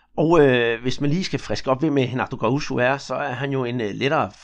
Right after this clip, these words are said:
flamboyant, øh, fodboldspiller, dengang han var det, som har en, øh, historie med, øh, med, med Flamengo. Han er utrolig gode venner med Zico for eksempel, og blev berømt i Flamengo, da han scorede et mål med, med maven. Og, øh, hvis der er nogen, der stadigvæk sådan spekulerer lidt over, hvem man er, så kan jeg fortælle,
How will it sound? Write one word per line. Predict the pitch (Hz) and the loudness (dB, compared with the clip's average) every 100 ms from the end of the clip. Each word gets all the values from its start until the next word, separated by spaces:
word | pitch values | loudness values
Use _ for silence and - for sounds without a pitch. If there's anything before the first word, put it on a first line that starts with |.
| - - - | -20 -14 -2
flamboyant, | 123 117 110 131 - 151 | 0 2 0 0 -2 -2
øh, | 131 104 | -2 -2
fodboldspiller, | - 196 196 - 120 | 0 2 2 0 -6
dengang | 120 135 120 | -6 -8 -10
han | 110 | -12
var | - | -4
det, | 202 226 - - - - - | -2 -2 -6 -20 -20 -20 -8
som | 139 | -6
har | 127 180 156 | -2 0 0
en, | 131 135 | 0 0
øh, | 113 | -2
historie | - - - 202 - 113 | -6 -10 -4 -2 -2 -2
med, | 131 147 127 | -2 -2 -2
øh, | 113 | -6
med, | 113 107 104 104 | -8 -8 -10 -8
med | 113 113 | -8 -6
Flamengo. | 120 131 151 | -4 -4 -2
Han | 131 | -2
er | |
utrolig | 123 127 180 143 | -4 -6 -6 -4
gode | 139 143 | -4 -2
venner | 139 | -2
med | 139 131 - | -4 -8 -12
Zico | 107 156 160 160 | -12 -12 -12 -8
for | 151 | -8
eksempel, | 123 139 123 | -6 -8 -8
og | 120 | -8
blev | 135 127 | -8 -6
berømt | 131 - 151 - | -6 -4 -6 -6
i | 120 | -10
Flamengo, | - 123 131 151 | -6 -4 -2 -4
da | 139 | -6
han | 113 | -10
scorede | 113 - 127 147 143 | -12 -8 -6 -4 -6
et | |
mål | 127 156 139 | -2 -2 0
med, | 120 107 - - - - | -2 -6 -10 -20 -20 -4
med | - 139 | 2 4
maven. | 131 127 113 135 156 135 - - - _ | 6 4 4 2 0 -2 -12 -20 -20 _
Og, | - 147 151 | -2 2 2
øh, | 123 | 0
hvis | 127 | -4
der | 135 | -6
er | |
nogen, | 156 180 | -6 -6
der | |
stadigvæk | - 170 170 147 | -8 -8 -8 -6
sådan | 156 | -8
spekulerer | - 156 147 175 | -8 -8 -6 -4
lidt | 139 156 | -2 -2
over, | 156 | -4
hvem | 135 131 | -6 -8
man | 123 | -6
er, | 131 | -8
så | 180 | -8
kan | 175 | -10
jeg | 170 | -12
fortælle, | 147 - - 139 175 | -12 -14 -6 -2 -2